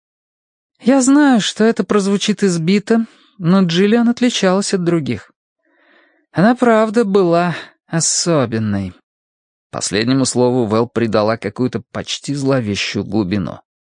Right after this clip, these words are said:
«Вы знали, например, что у нее коэффициент интеллекта сто шестьдесят восемь?» «Впечатляет». «Да, на тестировании сказали, что никогда не видели балла выше.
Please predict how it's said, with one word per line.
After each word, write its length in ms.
«Вы 160
знали, 280
например, 440
что 200
у 40
нее 200
коэффициент 540
интеллекта 760
сто 260
шестьдесят 520
восемь?» 400
«Впечатляет». 960
«Да, 300
на 120
тестировании 540
сказали, 400
что 180
никогда 600
не 120
видели 260
балла 380
выше. 380